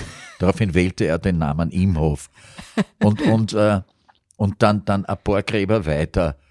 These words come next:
war, äh, ist die, die Zissi Kraner und der Hugo Wiener.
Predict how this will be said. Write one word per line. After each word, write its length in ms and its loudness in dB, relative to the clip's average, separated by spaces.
war, 1040 -4
äh, 100 -8
ist 240 -10
die, 220 -6
die 160 -8
Zissi 360 -6
Kraner 440 -2
und 140 -4
der 100 2
Hugo 360 2
Wiener. 420 0